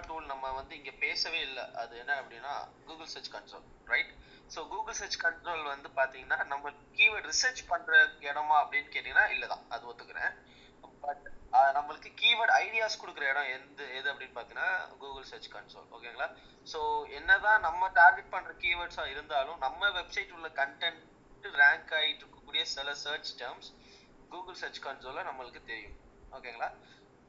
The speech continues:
ஆம், இந்த சர்ச் டெர்ம் வச்சு உங்களுக்கு இம்ப்ரெஷன் வந்திருக்கு, இல்ல கிளிக்ஸ் வந்திருக்கு அப்படிங்கிறது கிட்டத்தட்ட தௌசண்ட் சர்ச் டெர்ம்ஸ் வரைக்கும் Google Search Console நம்மளுக்கு காமிக்கும், ஓகேங்களா? So, அந்த சர்ச் டெர்ம்ஸை வச்சும் நம்ம ஒர்க் பண்ணலாம். ஏன்னா, already அது ஒரு பேஜுக்கு ரேங்க் ஆகுது.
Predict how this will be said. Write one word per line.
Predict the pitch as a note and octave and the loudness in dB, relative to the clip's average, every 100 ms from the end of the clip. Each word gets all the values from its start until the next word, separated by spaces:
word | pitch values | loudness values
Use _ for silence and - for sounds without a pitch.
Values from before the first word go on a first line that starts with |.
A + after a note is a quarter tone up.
| - - - | -20 -20 -4
ஆம், | D3 D3 C#3+ D3 D#3 | 0 0 -2 -10 -16
இந்த | E3 E3+ | -10 -8
சர்ச் | F3 F3+ - | -4 0 0
டெர்ம் | F3 D#3 D3 | 0 -4 -8
வச்சு | D3 G#3+ | -6 0
உங்களுக்கு | F3 D3 D3+ | 0 0 -12
இம்ப்ரெஷன் | C#3+ D3 - | -8 -8 -6
வந்திருக்கு, | B2+ B2 C3+ A3 | -8 -12 -10 -8
இல்ல | G#3 E3+ | -6 -8
கிளிக்ஸ் | - D#3 - | -8 -6 -6
வந்திருக்கு | D3+ C3+ C#3 | -6 -8 -8
அப்படிங்கிறது | C3 C#3 C3 C3+ A#3 C#4 | -8 -8 -10 -8 -8 -14
கிட்டத்தட்ட | - G3+ G3+ G#3 G3+ F3 | -10 -6 2 2 4 0
தௌசண்ட் | F#3+ G#3 F#3+ | 0 -4 0
சர்ச் | - G3 G3 G#3+ | 2 2 0 -2
டெர்ம்ஸ் | F3+ D3+ | -4 -6
வரைக்கும் | C#3+ D3+ G#3 F#3+ | -4 -2 -2 -6
Google | E3+ E3+ | -12 -10
Search | D#3 C3+ D3 | -8 -8 -8
Console | C3 D#3 | -10 -10
நம்மளுக்கு | C#3 B2 A#2 - | -8 -10 -14 -12
காமிக்கும், | G2 G2+ - - - - - | -12 -12 -20 -20 -20 -20 -20
ஓகேங்களா? | G#2+ - - B2 - - - | -20 -20 -16 -16 -16 -20 -12
So, | - | 8
அந்த | A#3 - A#3+ B3 | 8 8 4 2
சர்ச் | A#3 A#3 - A3+ | 2 2 0 0
டெர்ம்ஸை | G3+ G3 - | -4 -4 -6
வச்சும் | D3 - G#3+ G#3 | -6 -8 -12 -4
நம்ம | D#3 C#3+ E3+ - | -4 0 0 0
ஒர்க் | C3 - | -4 -8
பண்ணலாம். | B2+ A#2 A#2+ D3 | -6 -4 -2 4
ஏன்னா, | E3 | 4
already | C#3+ D#3 F#3+ | 4 0 2
அது | F3+ D#3 | 0 -2
ஒரு | F3 C#3+ | -6 -2
பேஜுக்கு | D#3+ E3 D#3+ B2+ | 0 0 -2 2
ரேங்க் | A#2+ C#3+ C#3+ | 2 2 -6
ஆகுது. | A#2+ A2+ - | -8 -10 -16